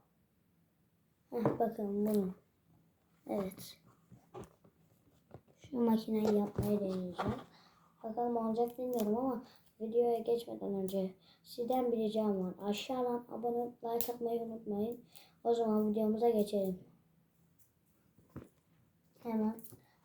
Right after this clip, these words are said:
şöyle legolarımızı dökelim. Bu arada bu aralar bayağı bir video atmıyorum. Onun için de çok özür dilerim.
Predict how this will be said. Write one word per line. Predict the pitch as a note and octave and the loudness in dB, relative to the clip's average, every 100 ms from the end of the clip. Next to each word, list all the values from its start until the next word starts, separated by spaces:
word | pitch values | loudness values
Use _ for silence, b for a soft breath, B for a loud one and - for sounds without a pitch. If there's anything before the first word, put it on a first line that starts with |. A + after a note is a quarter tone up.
| - - - _ _ - - - - | -20 -18 -20 _ _ -10 -10 -12 -6
şöyle | A3 G3+ G#3 G#3 - - - - - - - | -2 0 0 4 12 12 12 10 4 -6 -4
legolarımızı | A3 - G3+ G3+ G3+ G3 - G#3+ - - - - - - - - - - - - - - - - - - - - | 2 2 2 0 -2 -4 -4 -6 -6 -6 -4 -2 8 12 12 12 12 12 10 6 6 4 4 0 -8 -10 -16 -10
dökelim. | G#3 G3+ G3 G3+ G#3 G3 B B - | -10 -8 -8 -10 -10 -14 B B 6
Bu | |
arada | D#4 - - | 12 12 12
bu | C4 | 8
aralar | C#4 D4 D4 C#4+ | 6 8 8 8
bayağı | C#4+ C#4+ C#4+ C#4+ C#4+ - - | 8 8 6 4 0 -6 0
bir | C4+ C4+ C4 | 0 0 -2
video | C4+ C#4+ D4 | 2 4 6
atmıyorum. | C#4+ C4+ A#3+ B3 | 4 0 0 2
Onun | C4 C4 | 4 4
için | C4 C4+ | 2 2
de | C4 | 2
çok | C4 B3+ | 2 2
özür | B3 A#3+ B3 A#3+ | 2 4 2 2
dilerim. | G#3+ G3+ G#3 | 0 -2 -2